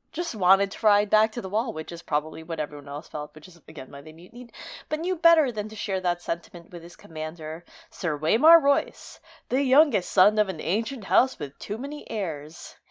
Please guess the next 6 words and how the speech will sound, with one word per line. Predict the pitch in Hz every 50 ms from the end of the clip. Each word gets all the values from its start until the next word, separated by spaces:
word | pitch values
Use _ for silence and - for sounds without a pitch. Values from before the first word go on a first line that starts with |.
| - - - - - _ _
He's | _ - 302 302 - -
handsome, | 269 294 294 311 311 302 - - 190 160 143 139 151 165
gray-eyed, | 160 - 214 226 240 269 269 - 170 165 156 147 147 139 139 151 165 _
graceful, | - - 226 247 254 269 302 311 - - - 151 131 160
slender, | - - - - - 226 247 262 247 226 196 151 151 -
eighteen, | 170 170 170 - - - - 277 277 269 247 220 185 151 156 190 208